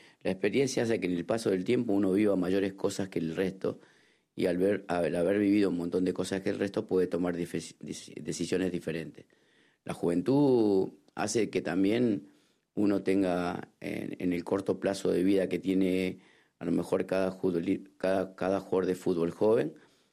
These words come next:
hace que a lo mejor no haya vivido un montón de experiencias y no las pueda resolver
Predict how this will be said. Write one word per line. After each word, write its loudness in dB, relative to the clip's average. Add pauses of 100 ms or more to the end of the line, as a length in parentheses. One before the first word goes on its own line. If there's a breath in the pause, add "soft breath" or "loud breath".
(140)
hace -4
que 0
a 0
lo 0
mejor 0
no 2
haya 4
vivido 4
un 2
montón 0
de 0
experiencias -2
y 0
no 2
las -2
pueda 0
resolver 0